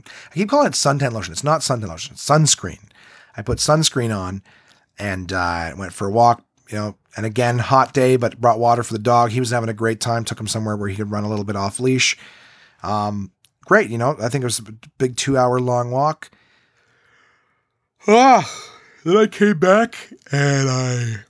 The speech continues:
had a bite. I had, like I said, I had the last of my little chicken, potato, uh, broccoli medley that I had made for myself. And then I passed, I, I went to have a nap, passed the fuck out. And I went to sleep for, like, half an hour and I slept for, like, several hours.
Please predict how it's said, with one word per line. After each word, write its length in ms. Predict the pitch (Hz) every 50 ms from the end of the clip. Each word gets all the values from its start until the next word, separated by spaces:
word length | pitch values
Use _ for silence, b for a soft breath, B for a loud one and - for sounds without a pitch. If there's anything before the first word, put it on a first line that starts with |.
| _ _ -
had 240 | - - 135 135 131
a 80 | 127
bite. 340 | 113 123 131 143 - - - - _ -
I 60 | -
had, 80 | 117 113
like 120 | 117 117
I 40 | 117
said, 140 | 110 127 120
I 40 | 113
had 80 | 113
the 80 | 110 110
last 260 | 107 107 110 113 -
of 60 | 110
my 120 | 107 107 107
little 200 | 107 107 101 101
chicken, 340 | - - 113 107 - 107 101
potato, 500 | - - 110 104 101 98 98 101 98 101
uh, 320 | 98 98 95 95 92 92
broccoli 720 | 92 98 113 123 135 139 - 175 165 160 156 160 160 160 -
medley 400 | 143 135 147 147 156 160 165 160
that 100 | 156 151
I 60 | 147
had 100 | 151 147
made 140 | 151 156 -
for 80 | -
myself. 400 | 156 156 143 - 160 160 147 - B B B B B B B B B B B -
And 140 | 107 107
then 120 | 113 117 117
I 280 | 90 95 107 120 123 123 - _
passed, 580 | - - - 117 110 110 117 117 - - - -
I, 100 | 113 - -
I 80 | 110 117
went 260 | 113 123 110 107 110
to 60 | 117
have 80 | 117 107
a 40 | 98
nap, 240 | 104 107 104 - -
passed 280 | 110 110 104 - -
the 40 | -
fuck 220 | - 80 90 -
out. 160 | 85 82 - - _ _ _ _ _ _ _ _ _ _ _ _ _ - - - -
And 220 | - 95 85 78 78
I 160 | 76 78 78
went 180 | 85 90 87
to 60 | - -
sleep 200 | - 107 104 -
for, 80 | -
like, 80 | 104 -
half 220 | - 107 104 -
an 60 | 127
hour 380 | 143 170 196 202 185 185 180 175 - _ _ _ _ _ -
and 300 | 135 139 147 147 151 151
I 120 | 147 147
slept 260 | 147 - - 139 139
for, 80 | - 127
like, 200 | 120 113 110 -
several 320 | - - 95 82 78 78
hours. 320 | 76 73 - 78 - -